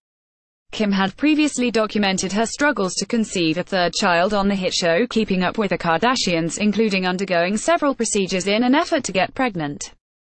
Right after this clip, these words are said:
In fact, back in twenty fifteen, the star opened up to E! News about trying to conceive after giving birth to Saint West. "Every medical issue that you could probably have, I feel like I get,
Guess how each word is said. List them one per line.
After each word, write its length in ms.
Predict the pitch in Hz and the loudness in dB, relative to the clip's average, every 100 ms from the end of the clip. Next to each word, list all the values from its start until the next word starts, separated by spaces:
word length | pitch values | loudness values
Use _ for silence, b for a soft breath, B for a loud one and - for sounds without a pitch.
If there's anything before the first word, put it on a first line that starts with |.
| _ _ _ _ 262 | _ _ _ _ 0
In 120 | 262 | 2
fact, 360 | - 330 - - | 2 0 0 0
back 280 | 285 277 | 0 2
in 80 | 277 | 2
twenty 340 | - 180 165 170 | 2 0 -2 -6
fifteen, 640 | 196 - 220 185 147 147 208 | -6 -2 -2 0 -2 -4 -4
the 80 | |
star 320 | 208 226 226 247 | -4 -2 0 0
opened 280 | 269 277 | 2 2
up 140 | 208 - | 2 0
to 140 | 214 | 0
E! 120 | 226 | 2
News 300 | 247 262 269 | 4 4 4
about 320 | 220 240 247 - | 2 2 0 -2
trying 340 | 285 294 277 | 0 2 2
to 100 | 233 | 0
conceive 440 | 233 247 - 302 233 | 0 0 2 2 2
after 280 | 220 - | 0 0
giving 260 | 214 196 190 | 0 0 0
birth 400 | 196 196 165 - | 0 0 0 -2
to 100 | 214 | -6
Saint 220 | 196 180 | -6 -4
West. 560 | 196 165 156 - - - _ _ _ _ _ _ _ - | -2 -2 -4 -12 -18 -20 _ _ _ _ _ _ _ -4
"Every 160 | 330 | 2
medical 340 | 285 214 - 180 | 2 2 0 -2
issue 360 | 165 165 160 | -2 0 -2
that 120 | 175 226 | 0 -2
you 80 | |
could 200 | 240 226 | 0 -2
probably 420 | - 220 262 180 175 | -2 0 0 0 0
have, 400 | 180 170 160 - | 0 0 0 0
I 140 | 240 | 0
feel 220 | 233 269 | 2 2
like 240 | 247 220 220 | 2 2 0
I 100 | 208 | 0
get, 400 | 180 156 - | 0 -4 -8